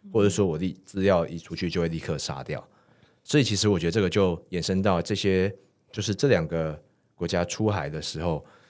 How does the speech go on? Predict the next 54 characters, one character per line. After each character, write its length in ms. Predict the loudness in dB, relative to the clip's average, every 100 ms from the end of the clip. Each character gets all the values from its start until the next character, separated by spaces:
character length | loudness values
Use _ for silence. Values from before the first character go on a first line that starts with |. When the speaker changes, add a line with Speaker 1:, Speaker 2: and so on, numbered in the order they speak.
| _
Speaker 2:
就 100 | -2
是 420 | 2 4 4 2 -6 _ _ _ _
他 100 | 0
们 140 | 2
要 180 | 4 4
做 160 | 4 0
的 120 | 0
东 200 | -2 -4
西 120 | -4
是 120 | -4
全 200 | -4 -4
球 180 | -4 -6
化， 260 | -4 -4 -4 _ _ _
但 120 | 2
全 100 | 4
球 100 | 4
化 120 | 2
的 60 | 2
另 120 | 2
外 120 | 2
一 20 |
面 180 | 2 0
其 160 | -2 -4
实 60 |
就 160 | -2 -2
是 80 | -2
在 180 | -4 -4
地 180 | -8
化， 220 | -12 -14 -14 _ _ _
就 100 | -2
是 200 | 2 2
你 140 | 2 2
要 160 | 4
怎 160 | 4 0
么 180 | -2 0
在 220 | 0 0
当 260 | 0 -2 -2
地 180 | -4
build 260 | -4 -4 -2
一 100 | -4
个 160 | -6 -10
团 280 | -10 -12
队， 200 | -4 -2
然 180 | -2 -8
后 180 | -6 -4
能 180 | -4 -6
够 100 | -6
快 220 | -4 -2 -2
速 160 | -2
的 100 | -4
接 180 | -4 -4
入 140 | -4
这 160 | -4 -4
个 200 | -4